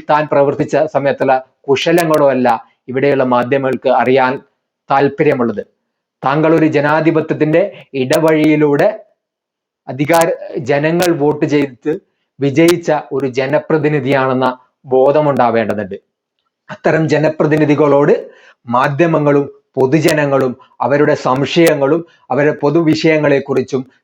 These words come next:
ചോദിക്കൽ സ്വാഭാവികമാണ്. അത്തരം ചോദ്യങ്ങൾ അനവസരമായി തോന്നുന്നുണ്ടെങ്കിൽ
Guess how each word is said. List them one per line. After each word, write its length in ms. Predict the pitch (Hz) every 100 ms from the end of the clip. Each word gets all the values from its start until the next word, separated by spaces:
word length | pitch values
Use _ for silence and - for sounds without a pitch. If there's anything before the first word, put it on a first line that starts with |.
| -
ചോദിക്കൽ 460 | 143 143 147 151 135 -
സ്വാഭാവികമാണ്. 760 | 123 131 131 127 117 113 104 - _ - 117
അത്തരം 320 | - 175 170 -
ചോദ്യങ്ങൾ 500 | 151 151 151 160 170 - _ _
അനവസരമായി 760 | 120 139 165 185 180 160 147 143 139
തോന്നുന്നുണ്ടെങ്കിൽ 580 | 135 135 131 127 127